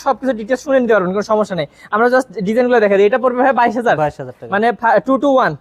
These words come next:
Speaker 2: হ্যাঁ, টু টু ওয়ান।
Speaker 1: টু টু ওয়ান, ওকে।
Speaker 2: এটার ভিতরে যদি অন্য কালার নিতে
Speaker 1: হ্যাঁ।
Speaker 2: চায়, তাহলে এই যে ওই পাশে
Speaker 1: এই
Speaker 2: আছে।
Speaker 1: যে, এই যে এগুলা নিতে পারবে?
Speaker 2: হ্যাঁ।
Speaker 1: এই কালারগুলো নিতে
Speaker 2: যে
Speaker 1: পারবে?
Speaker 2: কোনো কালার নিতে
Speaker 1: ওকে,
Speaker 2: পারবে।
Speaker 1: মানে যে কোনো কালার নিতে পারবে না। তারপর দেখি ভাই।
Speaker 2: তারপরে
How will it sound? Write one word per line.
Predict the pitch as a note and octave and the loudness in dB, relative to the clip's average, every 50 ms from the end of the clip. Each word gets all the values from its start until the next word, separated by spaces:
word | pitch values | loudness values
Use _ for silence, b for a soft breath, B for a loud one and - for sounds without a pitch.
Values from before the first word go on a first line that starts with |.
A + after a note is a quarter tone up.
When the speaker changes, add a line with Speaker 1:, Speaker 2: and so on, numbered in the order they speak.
| _ _ - | _ _ -4
Speaker 2:
হ্যাঁ, | E3 C#3+ - - | -4 -4 -4 -6
টু | E3 D3 - | -8 -6 -6
টু | D3 | -8
ওয়ান। | C3 B2 A#2+ - _ | -8 -10 -12 -6 _
Speaker 1:
টু | G#3 G3+ | -2 0
টু | G#3+ G3 | 2 0
ওয়ান, | E3+ E3 | 0 0
ওকে। | F#3 F#3 F3+ | 0 0 0
Speaker 2:
এটার | F3 G3+ G3+ | 0 0 0
ভিতরে | F3 G3+ G3+ - F#3+ G3 F#3+ | 0 0 -2 0 0 0 0
যদি | F#3 F#3+ F3+ G3 F#3 | 0 0 0 0 2
অন্য | F#3 F#3 F#3 F3 - | 2 0 0 0 0
কালার | F3+ E3+ E3+ F3 | 0 0 0 0
নিতে | F3 F3+ E3+ | -2 -2 -2
Speaker 1:
হ্যাঁ। | F3+ F3+ D#3 | -2 -2 -2
Speaker 2:
চায়, | D#3+ F3 F3 - | -2 -2 0 0
তাহলে | E3+ E3 E3 | 0 0 0
এই | E3 D#3+ | 0 0
যে | D#3+ | 0
ওই | D#3+ D#3 D3 - _ | -2 -2 -2 -2 _
পাশে | D#3 D3 - - | -4 -2 0 0
Speaker 1:
এই | D#3 | 2
Speaker 2:
আছে। | D3 A3 A3 G#3+ | 2 2 2 2
Speaker 1:
যে, | A#3 A#3 A#3 | 2 2 2
এই | A3 G3+ | 2 2
যে | A3+ A3+ A#3 - A#3+ | 2 2 2 2 2
এগুলা | A3 A3+ A#3 A3 | 0 2 0 0
নিতে | G3+ F#3 G3 D#3+ | 0 0 0 0
পারবে? | C#3+ C#3 C#3 - - | 0 -2 -8 -14 -12
Speaker 2:
হ্যাঁ। | - C#3+ C3 B2+ - | -12 -12 -12 -10 -8
Speaker 1:
এই | F#3 F3+ | -8 -4
কালারগুলো | F#3+ F#3 F3 F3 E3 E3+ E3+ | -2 0 0 0 -2 -2 -2
নিতে | E3 D3+ | 0 0
Speaker 2:
যে | F#3+ | 0
Speaker 1:
পারবে? | F#3+ - | 0 0
Speaker 2:
কোনো | F#3+ E3+ D3+ C3+ - | -2 -4 -4 -2 -2
কালার | D3 C#3+ C#3 C3+ | -2 0 0 -2
নিতে | C3+ C3 - - | -4 -6 -4 -4
Speaker 1:
ওকে, | |
Speaker 2:
পারবে। | B2+ B2+ F#3 A3 | -4 -2 -2 -2
Speaker 1:
মানে | C4+ D4 D#4 C#4 | 0 2 2 2
যে | G#3 G#3 C#4 C#4+ | 2 0 0 0
কোনো | C#4+ D4 C#4+ | 2 2 2
কালার | C#4 C4 B3 | 2 2 2
নিতে | A#3 G3 | 2 0
পারবে | G3+ F3+ F3+ | 0 0 0
না। | F3+ A3 | 0 0
তারপর | A3+ G#3+ B3 | 0 0 -2
দেখি | G#3 B3 A#3+ | -2 -2 -2
ভাই। | A#3 A#3+ B3 | 0 0 0
Speaker 2:
তারপরে | F3+ F3+ - - F3+ F#3 | 0 0 0 -2 -2 0